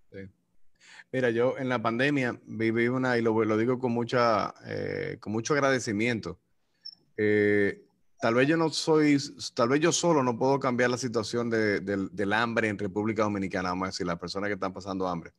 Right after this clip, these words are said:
Pero yo sí puedo alterar esa situación para dos personas que trabajan conmigo en el edificio. Y durante toda la pandemia,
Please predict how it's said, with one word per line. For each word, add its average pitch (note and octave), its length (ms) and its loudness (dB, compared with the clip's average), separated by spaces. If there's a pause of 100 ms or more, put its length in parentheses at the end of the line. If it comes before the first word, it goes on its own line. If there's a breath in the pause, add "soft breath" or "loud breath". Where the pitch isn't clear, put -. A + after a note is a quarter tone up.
(500 soft breath)
Pero A2+ 140 0
yo C3 140 4
sí E3 120 0
puedo D3+ 560 2 (240)
alterar A#2+ 640 4
esa A2+ 180 0
situación A2 480 -4
para G2 220 2
dos A2 140 0
personas A#2 320 -4
que G#2+ 100 -2
trabajan G#2 340 0
conmigo G#2 320 -4
en G#2 80 -6
el G#2 100 -2
edificio. G2 440 -8 (1040)
Y B2+ 100 0
durante A#2+ 320 2
toda C3 240 6
la D#3 140 4
pandemia, B2+ 520 0